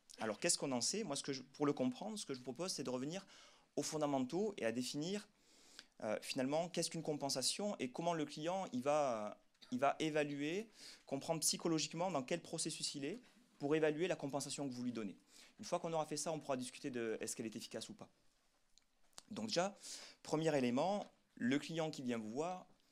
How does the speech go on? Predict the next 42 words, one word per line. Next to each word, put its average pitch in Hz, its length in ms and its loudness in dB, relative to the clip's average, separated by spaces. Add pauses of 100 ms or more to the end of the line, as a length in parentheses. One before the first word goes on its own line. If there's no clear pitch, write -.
(300)
il 120 120 2
est 139 40 4
en 143 80 4
situation 143 340 0
de 143 100 0
déficit. - 640 -4 (1200)
Il 104 120 -2
est 104 80 2
venu 139 340 -2
acheter 117 320 -2
quelque 110 220 -8
chose 110 260 -6
chez 110 140 -6
vous, 165 240 -8 (1400)
il 110 100 4
a, 113 100 4
il 123 100 -2
vous 139 140 0
a 214 60 4
choisi, 127 400 0 (120)
donc 120 340 -4
il 117 60 0
a 107 60 6
placé 143 260 -4
sa 139 120 -2
confiance 117 420 -4
en 104 100 -4
vous, 175 240 -4
hein, 214 60 -4
il 135 60 -6
vous 110 120 -4
a 110 40 0
comparé 120 340 -2
éventuellement 113 320 -2
à 104 40 -2
des 104 100 -2
concurrents, 120 500 -6 (960)
et 131 40 0
il 139 120 4
n'a 143 80 6
pas 143 180 6
eu, 180 340 -4